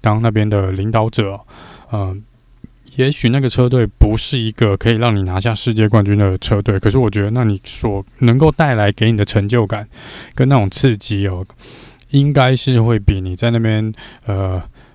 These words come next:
当第二车手，然后可能有受到一些不平等的对待要来得好哦。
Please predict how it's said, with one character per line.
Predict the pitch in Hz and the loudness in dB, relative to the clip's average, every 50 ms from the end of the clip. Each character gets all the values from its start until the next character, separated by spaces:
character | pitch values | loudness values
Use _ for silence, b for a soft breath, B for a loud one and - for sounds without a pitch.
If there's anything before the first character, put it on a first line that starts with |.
| b b | b b
当 | 120 123 131 | 0 2 2
第 | 120 135 127 120 | 2 2 2 2
二 | 113 | 2
车 | - - 107 110 | 2 2 0 0
手， | 104 - 101 92 | 0 0 -2 -2
然 | 92 95 | -2 -2
后 | 90 101 107 | -2 -2 -2
可 | - - 104 | -2 -2 -2
能 | 92 101 | -2 -2
有 | 101 95 | -2 -2
受 | 87 - 113 110 | -2 -2 -2 0
到 | 110 104 104 104 | 0 0 0 -2
一 | 101 | -2
些 | 95 110 104 101 101 98 101 101 98 _ _ _ - | -2 -2 -2 -2 -2 -2 -4 -6 -6 _ _ _ -2
不 | - 131 | 0 2
平 | 104 107 110 | 2 2 2
等 | 107 95 92 | 0 0 -2
的 | 95 92 | -2 0
对 | - 110 101 | 0 0 0
待 | 98 98 92 92 | 0 -2 -2 -2
要 | 104 113 104 | -2 -2 -2
来 | 98 92 90 | -2 -2 -2
得 | 95 95 | -2 -2
好 | 90 - 110 92 92 | -2 -2 -4 -6 -6
哦。 | 101 107 110 | -10 -12 -12